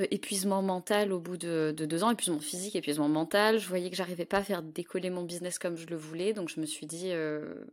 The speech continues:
bah, il va falloir se poser quelque part. Et après toutes ces années de voyage, je me suis dit, bah,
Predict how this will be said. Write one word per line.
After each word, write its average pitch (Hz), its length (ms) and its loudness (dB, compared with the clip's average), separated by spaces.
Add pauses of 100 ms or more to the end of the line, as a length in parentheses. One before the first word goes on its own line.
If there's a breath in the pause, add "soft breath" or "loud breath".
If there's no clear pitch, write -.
(100)
bah, - 80 -6
il 95 60 -4
va 170 80 -8
falloir - 240 -4
se - 80 -8
poser 170 240 -4
quelque 165 260 -4
part. 190 320 0 (720 loud breath)
Et 180 220 2
après 170 300 0
toutes - 180 -4
ces 190 140 0
années 180 160 4
de 175 40 -4
voyage, 175 320 6
je 180 60 -4
me 160 80 -2
suis - 240 -2
dit, - 100 -16
bah, 165 140 -4